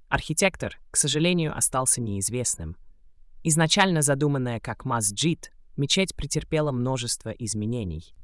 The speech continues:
Во время правления султана Махмуда первого Эмин Матбаха и Аль-Хадж Хафиз Халил Эфенди пристроили минбар, а в тысяча девятьсот двадцатом году здание было перестроено Хаджи Эмиром Эфенди.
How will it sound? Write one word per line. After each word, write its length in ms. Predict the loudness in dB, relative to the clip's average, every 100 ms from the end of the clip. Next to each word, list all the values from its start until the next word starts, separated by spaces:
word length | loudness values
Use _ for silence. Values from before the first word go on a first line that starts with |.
| 2
Во 100 | 4
время 300 | 6 6 6
правления 480 | 4 6 4 4 2
султана 480 | 2 2 0 2
Махмуда 480 | 0 -2 0 0 0
первого 500 | -2 -4 -4 -6 -10 -10 0
Эмин 280 | 2 4
Матбаха 600 | 2 -2 0 0 0 -10 -10 -2
и 100 | 2
Аль-Хадж 460 | 2 4 2 2
Хафиз 440 | -2 -6 -2 -2 -2
Халил 360 | -2 -2 -2
Эфенди 520 | -6 -4 -4 -4 -8 -8
пристроили 520 | -2 -2 2 2 2
минбар, 500 | 0 -2 0 -2 -2 -10 -20 -20 -20 -20 -8
а 80 | -6
в 80 |
тысяча 320 | 0 2 2 0
девятьсот 400 | -2 0 -2 -2
двадцатом 480 | -2 0 -2 -4
году 320 | -4 -2 -2 -2 -10 -20 -16
здание 400 | -4 4 6 6
было 220 | 2 -2 -2
перестроено 680 | -2 -2 0 0 0 -2
Хаджи 520 | -6 -6 -4 -2 -4 -6 -12
Эмиром 460 | -4 -2 -2 -2 -4
Эфенди. 500 | -6 -8 -6 -8